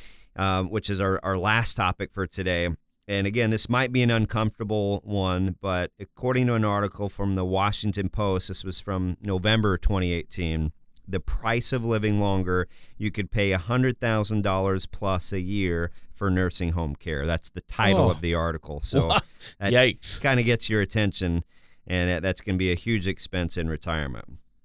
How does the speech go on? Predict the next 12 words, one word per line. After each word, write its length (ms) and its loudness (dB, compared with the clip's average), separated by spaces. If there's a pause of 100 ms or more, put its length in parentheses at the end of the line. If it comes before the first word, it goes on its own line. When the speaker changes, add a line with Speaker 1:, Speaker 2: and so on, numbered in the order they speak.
(320)
Speaker 2:
Yeah, 260 6
and, 260 2
you 180 6
know, 300 8
I, 300 2
I 160 6
know 300 10
that 200 4
people 300 2
out 320 6
there, 460 6 (260)
uh, 400 0